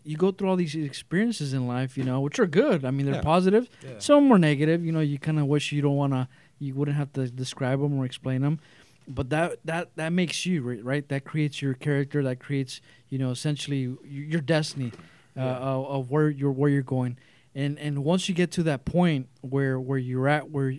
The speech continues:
Speaker 1: or where you wanna be, it just makes it easier for you to put that energy into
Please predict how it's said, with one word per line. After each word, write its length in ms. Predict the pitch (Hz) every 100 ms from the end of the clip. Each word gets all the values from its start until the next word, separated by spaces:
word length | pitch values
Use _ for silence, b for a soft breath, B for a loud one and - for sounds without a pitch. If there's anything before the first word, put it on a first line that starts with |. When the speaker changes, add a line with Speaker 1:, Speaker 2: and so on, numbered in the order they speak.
| -
Speaker 1:
or 260 | 143 135 127
where 200 | 123 135
you 160 | 127
wanna 300 | 127 190 262
be, 300 | 151 123 117 131 b b b b b b _
it 120 | 143
just 180 | 139 156
makes 240 | 175 170 160
it 80 | 147
easier 320 | 170 151 147
for 160 | -
you 140 | 135 131
to 60 | 131
put 240 | 143 139
that 140 | 139
energy 460 | 131 143 143 123 127
into 500 | 127 120 - 127 127